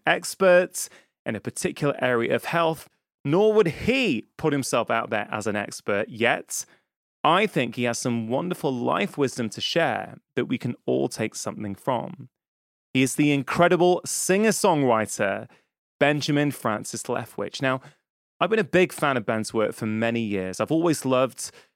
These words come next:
the soulfulness and the raw emotion in his voice.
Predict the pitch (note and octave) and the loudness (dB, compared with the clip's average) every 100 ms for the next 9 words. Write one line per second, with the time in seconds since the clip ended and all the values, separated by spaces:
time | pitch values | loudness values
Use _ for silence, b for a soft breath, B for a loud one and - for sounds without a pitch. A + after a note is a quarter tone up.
0 | _ A#2+ - - E3 D#3+ - D3+ D3 C#3+ | _ -10 -8 -2 4 4 4 0 2 0
1 | - A#2 A#2 G#2+ A#2+ C#3+ E3+ - B2+ A#2+ | -2 0 0 -2 0 2 2 2 0 2
2 | B2 C3+ - C3 C3 B2+ B2 A#2 - - | 2 2 -2 -4 -2 -2 -2 -4 -6 -4
3 | A#2 D3+ F3+ - - | -2 -2 -4 -8 -10